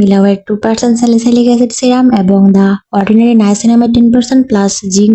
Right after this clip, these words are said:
ওয়ান পার্সেন্ট। দুটোর কাজ, উপকারিতা আর পার্থক্য নিয়ে বিস্তারিত আলোচনা করব, যাতে আপনারা বুঝতে পারেন যে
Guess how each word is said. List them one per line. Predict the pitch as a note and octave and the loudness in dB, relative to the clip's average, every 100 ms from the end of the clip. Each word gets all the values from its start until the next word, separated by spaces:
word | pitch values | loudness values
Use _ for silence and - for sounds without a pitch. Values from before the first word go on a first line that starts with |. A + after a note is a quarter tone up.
| A3 | 0
ওয়ান | F#3+ F#3 | 0 0
পার্সেন্ট। | F#3 F3 G3 F#3 F3+ - - _ _ _ _ _ _ A3 G#3+ | -2 -2 -4 -4 -6 -20 -20 _ _ _ _ _ _ -2 0
দুটোর | A3 A3 A3 A3 | 0 -2 -4 -4
কাজ, | G#3+ G#3+ G#3+ | -2 0 -2
উপকারিতা | G#3 A3 A3+ A3+ A3+ A3+ G#3+ - | -2 -4 -2 -2 0 -2 -4 -4
আর | G3+ G3 | -4 -4
পার্থক্য | G#3 G#3 A3+ A3+ A#3 | -6 -4 -6 -2 0
নিয়ে | A3+ A#3 A3 | 2 2 0
বিস্তারিত | A3 A#3 A3+ G#3+ | -2 -2 -2 0
আলোচনা | G3 G3+ A3+ A3 | 0 0 0 0
করব, | A3+ A3+ G#3+ | 0 0 0
যাতে | F#3+ F#3+ G3 - G#3 | -2 -2 -4 -4 -10
আপনারা | - G#3+ G#3 G3+ | -4 -2 0 -2
বুঝতে | - B3 A#3 | -4 -2 0
পারেন | A#3+ A#3 | 2 2
যে | G#3 | 2